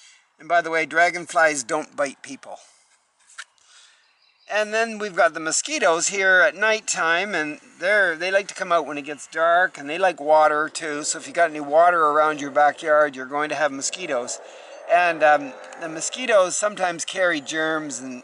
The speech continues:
so thank heavens for the dragonfly. But no hello there. And then the Luna moth, well, a Luna moth only lives, it's a big, huge moth, and it only lives for one day.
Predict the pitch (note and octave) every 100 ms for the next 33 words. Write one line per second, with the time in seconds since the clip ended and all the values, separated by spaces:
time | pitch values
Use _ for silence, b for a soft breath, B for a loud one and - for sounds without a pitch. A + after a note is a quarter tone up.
0 | _ - - D#3+ D3+ C#3+ - F3+ G3 E3
1 | E3+ D3+ C#3+ - D3+ C#3 B2 A2 C3 D3+
2 | C#3 B2+ A2+ F#2+ A2+ E3 _ _ b b
3 | - F3 - E3+ F3+ G3 G#3+ G3+ G#3+ G#3+
4 | A3+ E3 D3+ E3+ - _ _ b b b
5 | F3 G3 G3 F#3 F#3+ C4 C4+ F#3+ F3+ G3+
6 | D3 D#3+ - E3 E3+ E3 E3 B3 D#4 G#3+
7 | F#3 G3 G#3 G3+ - G3+ G#3+ G#3+ G#3 G3+
8 | F#3+ D3+ D#3 E3+ E3+ D3+ D3+ A#2+ C3+ G3
9 | G3 D3+ D#3 G3+ G3 D3+ D3 D3 D3+ G3
10 | F#3 D#3+ D#3+ E3 G3 F3+ F#3 E3 - -
11 | D3+ D3+ E3 F3 F3+ D#3+ B2+ G2+